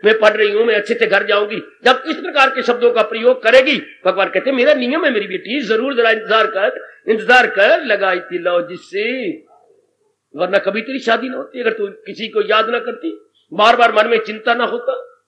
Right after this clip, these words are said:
चिंतन के बाद भगवान समा पैदा करता है, ये परमात्मा का अटल नियम है। "मैं राजी हूं अर्जन मुराद अपनी।" अगर हम किसी चीज को प्राप्त करना चाहते हैं तो उसकी तमन्ना करना शुरू कर दे,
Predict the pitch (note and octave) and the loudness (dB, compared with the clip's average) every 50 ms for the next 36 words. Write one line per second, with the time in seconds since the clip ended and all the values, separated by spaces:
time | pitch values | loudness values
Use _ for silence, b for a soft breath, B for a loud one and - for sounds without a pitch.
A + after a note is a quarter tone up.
0 | _ _ _ _ _ _ _ _ _ _ _ _ _ _ D4+ D#4 D#4+ - F#4 F4+ | _ _ _ _ _ _ _ _ _ _ _ _ _ _ -4 -4 -2 0 -2 -2
1 | F4+ - F4+ F4 C#4+ A#3 F3+ - B3 D4 D#4+ F4 F4 E4 - - - - - - | -2 -4 -6 -6 -6 -6 -2 2 4 4 6 6 6 4 2 -2 -8 -12 -14 -6
2 | - G3 G#3 G#3 G#3 G#3 G#3 G#3 - - G#3 G3+ G3+ G#3 G#3 G3+ F#3 F3+ F3 F3 | -4 -4 -2 0 0 0 0 0 -2 -2 0 0 2 0 0 0 -2 -2 -2 -4
3 | - - - - E3 D3+ C#3+ - C#3 - _ _ _ _ _ _ _ _ _ _ | -6 -8 -10 -10 -10 -12 -12 -12 -16 -20 _ _ _ _ _ _ _ _ _ _
4 | _ _ _ _ - G3+ A#3+ A#3+ C4+ A#3+ A#3+ B3+ - - C#4 C#4+ D4 D4 - C4+ | _ _ _ _ -4 -4 0 2 2 4 4 4 2 4 2 2 2 4 4 2
5 | C4 - - D#4 F4+ E4+ F4 E4 D#4+ D#4 D#4 C#4+ C4 B3+ A#3 G3+ E3+ D3 - - | 2 4 4 2 2 2 0 -2 -2 0 0 0 0 -2 -4 -4 -6 -10 -12 -14
6 | _ _ _ _ _ _ _ _ _ _ _ _ _ _ _ _ - D3+ E3+ F3 | _ _ _ _ _ _ _ _ _ _ _ _ _ _ _ _ -2 0 2 2
7 | E3+ F3+ G3+ G#3+ G#3 - F3+ G3 F#3+ F#3+ F#3 F3+ E3 F3+ F3+ F3 D#3+ C#3 E3 F3 | 4 4 2 2 2 -2 -8 -6 -4 -4 -4 -4 -2 -4 -4 -4 -4 -4 -4 -4
8 | F3 E3+ E3 D#3 D3+ D#3 E3+ F3 F3+ F3+ G3 G3+ G3+ G3+ G3+ G3+ - - A#3 A#3+ | -4 -4 -6 -8 -6 -6 -4 0 0 2 2 2 2 0 -2 -4 -4 -8 -8 -8
9 | C4 C#4 C#4 A#3+ E3+ B2+ - _ _ _ - _ _ _ _ _ _ _ _ _ | -6 -6 -6 -8 -10 -12 -14 _ _ _ -20 _ _ _ _ _ _ _ _ _
10 | _ _ _ _ _ _ _ _ _ _ F3+ G#3 C4 D4+ D4+ D#4 D4+ B3 A3 C#4+ | _ _ _ _ _ _ _ _ _ _ 0 2 4 4 2 2 -2 -6 -8 -8
11 | - - C4 C4 B3 - C#4+ - - B3+ C#4 D4+ D4 - B3+ A#3 A#3+ A#3 - A3+ | -6 -6 -6 -6 0 0 0 2 4 4 4 4 2 0 0 0 0 0 0 0
12 | G#3+ G#3+ - A3 G#3+ G#3+ - - - - - G3+ - G#3 G3 G3+ G#3 G#3 G3+ G3 | 0 0 0 -2 -2 -2 -4 -6 -10 -10 -10 -8 -6 -4 -2 0 0 -2 -2 -2
13 | F#3 F#3+ F#3 - F3+ F3 - D#3 C3+ B2+ C3+ B2+ - | -4 -4 -6 -6 -10 -10 -8 -10 -10 -10 -12 -14 -14